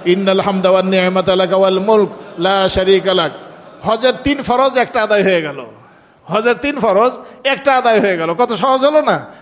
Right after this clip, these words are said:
সহজে একটা ফরজ আদায় হয়ে গেল। আর একটা ফরজ হলো আরাফায় হাজির হওয়া, আর একটা হলো তওয়াফে জিয়ারত দশ তারিখে। ব্যাস, বাকিটা নামাজের পরে আলোচনা হবে ইনশাআল্লাহ।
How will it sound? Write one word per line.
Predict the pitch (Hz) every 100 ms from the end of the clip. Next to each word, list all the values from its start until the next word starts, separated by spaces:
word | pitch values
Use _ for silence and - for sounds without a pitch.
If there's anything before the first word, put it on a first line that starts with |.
| -
সহজে | - 294 294 294 269
একটা | 226 - 202 170 185
ফরজ | 190 180 175
আদায় | 165 160
হয়ে | 151
গেল। | 147 143 - -
আর | 160 220
একটা | 254 262
ফরজ | 233 240 226
হলো | 240
আরাফায় | 202 220 220 254
হাজির | 247 247 254 247
হওয়া, | 254 302 294 -
আর | 214
একটা | 214
হলো | 214 214
তওয়াফে | 214 196 175
জিয়ারত | 151 165 147
দশ | 143 170
তারিখে। | - 151 131 120 107 _ _ _ _ _
ব্যাস, | 131 - _ _ _ _ _ _ _ _ _ _ _ _ _ - - _ _ _ _ _ _ 196
বাকিটা | 185 175 185 185 175 151 147 - - -
নামাজের | 156 175 170 165
পরে | 151 156
আলোচনা | 147 139 139 135
হবে | 117 117 117
ইনশাআল্লাহ। | 110 - -